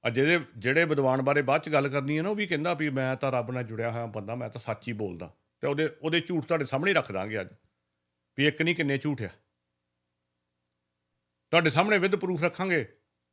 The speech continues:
ਵੀ ਇਹਨਾਂ ਨੂੰ ਅਸੀਂ ਵਿਦਵਾਨ ਬਣਾਇਆ ਹੋਇਆ ਕੌਮ ਦੇ,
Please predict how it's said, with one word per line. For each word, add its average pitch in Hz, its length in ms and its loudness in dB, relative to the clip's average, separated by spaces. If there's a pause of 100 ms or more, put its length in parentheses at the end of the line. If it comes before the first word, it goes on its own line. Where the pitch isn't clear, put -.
(540)
ਵੀ 170 120 8
ਇਹਨਾਂ 180 140 4
ਨੂੰ 196 140 2
ਅਸੀਂ 202 200 0
ਵਿਦਵਾਨ 131 520 2
ਬਣਾਇਆ 143 300 0
ਹੋਇਆ 131 180 0
ਕੌਮ 120 340 -4
ਦੇ, 104 200 -6